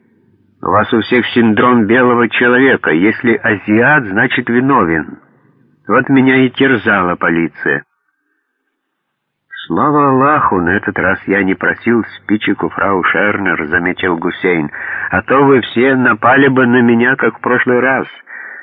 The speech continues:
хотя покойная была очень хорошей женщиной». «Стервой она была хорошей», — зло заметил Анчелли, «но все равно нам нужно выяснить, кто мог ее убить.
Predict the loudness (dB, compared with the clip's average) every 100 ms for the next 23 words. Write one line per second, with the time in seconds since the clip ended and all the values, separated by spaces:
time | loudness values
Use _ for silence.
0 | -20 -20 -20 _ -8 -4 -2 -2 0 0
1 | 0 0 0 0 0 -2 -4 -4 -2 -4
2 | -6 -4 -2 0 0 -2 -2 -2 -4 -6
3 | -8 -10 -14 _ _ _ _ _ _ _
4 | _ _ _ _ _ _ _ _ _ _
5 | _ -20 -20 _ -2 2 2 4 2 2
6 | 0 -2 0 0 -2 -2 -2 0 -2 -2
7 | -2 -2 0 0 0 0 0 0 0 0
8 | -2 -2 0 2 2 0 -2 -16 -20 -20
9 | -20 -20 _ _ _ -4 -2 0 2 2
10 | 4 2 -2 _ _ _ _ _ -2 0
11 | 0 2 4 6 4 4 -2 -2 -4 0
12 | 2 2 0 0 0 2 -2 -6 -8 -10
13 | -16